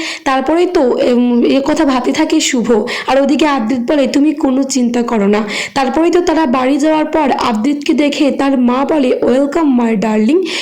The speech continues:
এই দেখো আমি তোমার আর জিনিয়ার জন্য কত সুন্দর একটা বিয়ের কার্ড ছাপিয়েছি।" তখনই তো আদ্রিত বলে, "I am sorry।"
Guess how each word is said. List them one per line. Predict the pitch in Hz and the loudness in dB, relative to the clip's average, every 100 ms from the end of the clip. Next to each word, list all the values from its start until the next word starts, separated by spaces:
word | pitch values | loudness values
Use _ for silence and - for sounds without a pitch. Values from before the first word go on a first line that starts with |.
| - | -4
এই | 277 302 | 0 0
দেখো | 269 240 320 294 - - | 0 0 0 0 -2 -6
আমি | 254 262 269 | -2 0 0
তোমার | - 269 294 330 - | 0 0 2 0 -2
আর | 269 226 | -2 -2
জিনিয়ার | 202 262 294 302 262 | -2 0 0 2 0
জন্য | 220 277 233 240 - - | 0 0 0 -2 -6 -6
কত | 269 262 | -4 -2
সুন্দর | 294 - 294 311 285 | -2 0 0 2 2
একটা | 254 240 269 | 0 -2 -2
বিয়ের | 208 233 277 277 | 0 0 0 -2
কার্ড | 254 262 208 | -4 -4 -4
ছাপিয়েছি।" | - 196 202 208 214 214 - - - | -4 -4 0 0 -2 -4 -6 -10 -4
তখনই | 285 285 359 381 | -2 2 2 2
তো | 339 | 2
আদ্রিত | 294 226 302 247 | 0 0 0 0
বলে, | 320 262 - | 0 0 0
"I | 254 254 | 0 0
am | |
sorry।" | 262 - | 0 -2